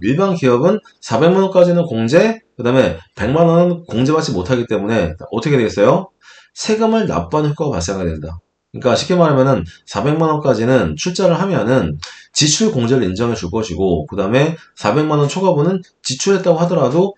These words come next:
지출 공제를 인정하지 않는다. 그다음에 이제 구분 사용, 구분 기장이 있는데 이거는 이제 그 좀 상세하고 좀 전문적인 내용이기 때문에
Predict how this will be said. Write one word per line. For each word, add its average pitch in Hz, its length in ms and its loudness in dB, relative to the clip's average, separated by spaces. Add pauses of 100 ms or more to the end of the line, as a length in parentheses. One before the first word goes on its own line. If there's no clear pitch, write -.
(140)
지출 - 300 -4
공제를 131 560 0
인정하지 110 640 -2
않는다. 98 640 -4 (1080)
그다음에 139 280 2
이제 117 200 2
구분 226 360 0
사용, 131 460 0
구분 165 260 -2
기장이 127 300 0
있는데 104 240 -4
이거는 135 320 0
이제 98 320 -2
그 95 160 -4
좀 113 240 -4 (120)
상세하고 202 920 -2
좀 117 140 -8
전문적인 135 400 0
내용이기 101 340 -4
때문에 98 540 -2